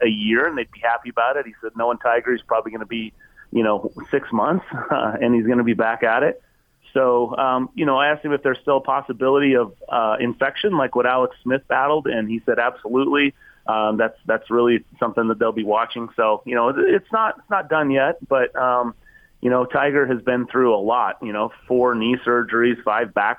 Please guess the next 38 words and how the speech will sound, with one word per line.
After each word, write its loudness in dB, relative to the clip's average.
surgeries, 0
still 0
recovering 0
from -2
the 0
one. 0
So 2
how, -2
how -2
did -2
that 2
impact -2
it? 2
You -2
know, 0
certainly 0
a, 0
a 0
crash -2
like -2
that 0
would 2
have -2
put 0
some, 0
some 0
stress 0
on 0
a, 0
on 0
a, -2
on 0
an 2
ailing 4
back 0
as -2
well. 0
So, 2